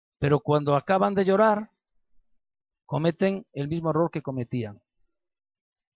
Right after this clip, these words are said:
Y hablo en primera persona. A veces los sentimientos nos juegan malas pasadas. Por eso Jesús no vino a tener simpatía con el hombre, con el ser humano.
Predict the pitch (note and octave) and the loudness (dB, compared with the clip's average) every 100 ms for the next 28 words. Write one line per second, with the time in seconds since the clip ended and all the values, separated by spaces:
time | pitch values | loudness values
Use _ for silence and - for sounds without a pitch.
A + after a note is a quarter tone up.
0 | _ _ _ _ _ _ _ _ _ _ | _ _ _ _ _ _ _ _ _ _
1 | C3+ C3+ D3 E3 G3 G#3+ _ _ _ _ | -2 2 2 4 2 0 _ _ _ _
2 | _ _ - C3 C3 C#3 C#3+ C#3 B2 - | _ _ -12 -8 -6 -4 -4 -4 -8 -10
3 | A2 A2+ _ _ _ _ _ _ _ _ | -14 -18 _ _ _ _ _ _ _ _
4 | _ _ _ _ - C3 F#3+ G#3 G3+ F3+ | _ _ _ _ -4 0 2 2 0 0
5 | - C#3 C3+ D#3+ G3+ - D#3+ C3+ - D3+ | -2 -6 -6 -4 -4 -4 -4 -4 -4 -2
6 | C#3 C#3 A#2+ - B2 A2 A2 - E3 F#3 | -2 -4 -6 -8 -8 -8 -8 -2 0 2
7 | G#3 G#3+ _ _ _ _ _ - F3 A3 | 0 -2 _ _ _ _ _ -2 -2 0
8 | A3+ G#3 G3+ G#3 F3+ F3 F#3 - F3 D3+ | 0 0 0 0 0 0 0 -2 -6 -6
9 | C#3+ - E3+ D#3 A2 - _ _ _ _ | -8 -6 -2 -2 -4 -12 _ _ _ _
10 | _ _ - C#3 C3 D3 C#3 A2+ A2 - | _ _ -6 -4 0 0 -2 -6 -8 -14
11 | _ _ _ _ _ _ - B2+ B2 C#3 | _ _ _ _ _ _ -8 -6 -4 -4
12 | C3 C3 A#2 A2 | -4 -6 -8 -12